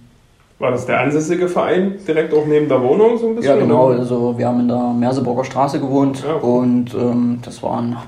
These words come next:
Speaker 2: puh, vielleicht einen Kilometer zu Fuß und ja, den sind wir dann spaziert, und dann
Speaker 1: Mhm.
Speaker 2: immer zum Training.
Speaker 1: Ist ja eigentlich ganz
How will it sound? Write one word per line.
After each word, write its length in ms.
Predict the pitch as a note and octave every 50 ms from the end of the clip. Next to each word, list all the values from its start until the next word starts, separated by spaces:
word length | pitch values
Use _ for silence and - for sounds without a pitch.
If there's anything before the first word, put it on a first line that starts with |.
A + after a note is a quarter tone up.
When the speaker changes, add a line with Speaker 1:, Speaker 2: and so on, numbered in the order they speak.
| - -
Speaker 2:
puh, 160 | - B2 A#2 - - - - - - - - _ _ _ -
vielleicht 280 | - - - C3 -
einen 80 | - B2
Kilometer 520 | - - C3 C3 B2+ C3+ C3+ C3+ C3+ B2+
zu 120 | B2+ - B2
Fuß 360 | - - C#3 C#3+ C#3 - - - - _
und 400 | - A2 A2+ A2+ A#2+ A#2 A#2 - -
ja, 220 | - A2+ A#2 A#2 A#2+ - - - -
den 80 | A#2+
sind 140 | B2 B2 A#2
wir 80 | A#2+ A#2
dann 220 | A#2 A#2 A#2 A#2+ A#2 -
spaziert, 540 | - - - - - - B2+ A#2+ A#2+ A#2+ - - - - - _
und 200 | - A#2 C3 B2
dann 120 | B2+ A#2+ - - - - -
Speaker 1:
Mhm. 380 | C3+ B2+ B2+ B2+ B2+ B2+ - -
Speaker 2:
immer 160 | - A2 A2 A2
zum 140 | - G#2+
Training. 360 | - - - A#2 A#2+ A#2+ A#2+ -
Speaker 1:
Ist 140 | C3+ C3 D3+
ja 60 | C#3+
eigentlich 180 | C3 B2+ - -
ganz 200 | B2 A#2 -